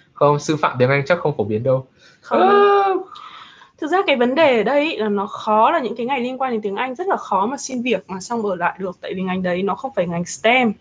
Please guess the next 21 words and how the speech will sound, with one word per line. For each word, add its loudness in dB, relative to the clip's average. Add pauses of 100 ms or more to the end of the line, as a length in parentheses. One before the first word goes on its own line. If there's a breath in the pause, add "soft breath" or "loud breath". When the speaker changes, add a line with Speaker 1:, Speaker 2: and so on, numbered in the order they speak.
Speaker 2:
mà -6
thực -6
ra 2
là 4
nó -2
cũng -10
không -10
tuyển 0
người 0
nước 0
ngoài 2
nhiều, 2 (120)
thế -2
nên 2
nói 0
chung -2
là 0
nó -2 (100)
khá -2
là 6
khó. 2